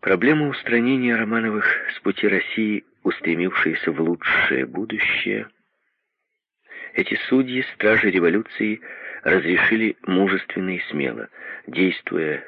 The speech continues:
в огненном кольце перед сонмом врагов. Недруги нашей страны говорят о Екатеринбургском финале.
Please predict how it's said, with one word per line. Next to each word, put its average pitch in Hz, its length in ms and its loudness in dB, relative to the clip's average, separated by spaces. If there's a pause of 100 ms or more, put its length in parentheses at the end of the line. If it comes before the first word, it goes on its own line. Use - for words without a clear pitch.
(120)
в 69 120 -2
огненном 67 520 0
кольце 67 480 -2
перед 76 320 -4 (120)
сонмом 65 420 -4
врагов. 62 380 -10 (1400)
Недруги 110 520 4
нашей 95 320 0
страны 82 500 -2 (480)
говорят 101 480 2 (260)
о 90 100 2
Екатеринбургском 80 1120 -2
финале. 62 500 -6